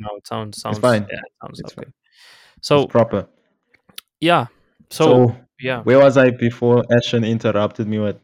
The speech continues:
Speaker 2: "The sound is back, the sound is back"?
Speaker 1: <laughs> I don't even know where you
Speaker 2: Um,
Speaker 1: were.
Speaker 2: No, okay, I was saying, uh, what's this? Africa. Af-, Af-, Africa is, uh, they,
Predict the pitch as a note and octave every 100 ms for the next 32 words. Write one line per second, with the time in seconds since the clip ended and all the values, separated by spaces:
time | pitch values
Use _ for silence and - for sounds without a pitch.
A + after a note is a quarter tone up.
0 | _ A2 A#2 F#3+ D#4+ F4 E4 D4+ A3+ C#4
1 | C4+ B3 B3 D#4 D#4+ F4+ E4 D4+ B3 C4
2 | B3+ - C3+ E3+ E3 A#2+ A2 A2+ B2 A#2+
3 | A#2+ A2+ G2+ - - _ _ _ _ _
4 | _ _ _ _ _ _ _ _ _ A#2+
5 | B2 D#3+ C#3 - C3+ D3+ C3 C3 C3 D3+
6 | D3 C#3 B2 A#2 A#2 A2+ A#2 - A2 -
7 | C3+ B2+ A#2 - G2+ - - A2+ - -
8 | - - - B2+ C3 A#2+ - G#2+ G2+ F#2+
9 | F#2+ F#2+ - - G#2